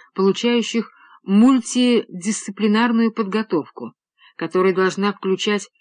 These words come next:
физические, социальные, культурные и даже философские аспекты.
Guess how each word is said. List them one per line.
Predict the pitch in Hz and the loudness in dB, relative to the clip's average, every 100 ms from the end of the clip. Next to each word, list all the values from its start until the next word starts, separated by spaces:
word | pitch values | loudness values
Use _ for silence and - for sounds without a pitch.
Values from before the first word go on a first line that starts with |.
| _ _ _ | _ _ _
физические, | 233 202 196 - 202 - 190 | 0 0 0 -4 -10 -4 -4
социальные, | 175 190 - 175 175 175 170 | -4 -8 -6 -4 -2 -4 -6
культурные | - 196 165 180 180 170 170 170 _ _ _ | -2 -2 0 0 0 -2 -6 -8 _ _ _
и | 175 | -6
даже | 175 202 202 | 0 0 -2
философские | 226 240 226 170 139 - - | -2 -2 -2 -4 -6 -10 -10
аспекты. | - - 131 - - | -10 -10 -10 -12 -16